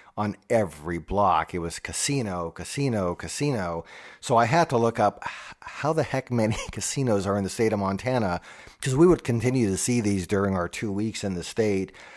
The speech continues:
Montana has five hundred and thirty casinos, or one point seven nine for every thousand residents.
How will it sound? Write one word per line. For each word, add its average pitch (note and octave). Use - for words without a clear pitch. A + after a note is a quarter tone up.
Montana C#3+
has B2
five E3
hundred E3
and B2
thirty C#3
casinos, F2+
or G2
one A#2
point C#3
seven A#2+
nine G2+
for -
every A2
thousand A#2+
residents. F#2